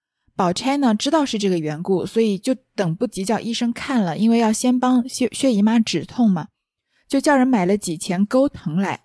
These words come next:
浓浓的煎了一碗中药给薛姨妈吃了。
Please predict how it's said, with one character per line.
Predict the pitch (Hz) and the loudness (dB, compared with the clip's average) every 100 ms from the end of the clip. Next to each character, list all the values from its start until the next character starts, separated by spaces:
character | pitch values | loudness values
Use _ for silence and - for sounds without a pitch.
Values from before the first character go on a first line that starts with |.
| _ | _
浓 | 185 220 | 2 4
浓 | 247 | 4
的 | 240 | 2
煎 | 247 262 | 2 -2
了 | 285 | 0
一 | 262 | 2
碗 | 208 139 | 0 -2
中 | - 214 220 | 0 2 2
药 | 226 156 - | 2 -2 -4
给 | 185 160 | -6 -6
薛 | 170 190 | -2 -2
姨 | 175 | -2
妈 | 190 170 | -4 -4
吃 | - - 185 | -6 -4 -2
了。 | 175 | -2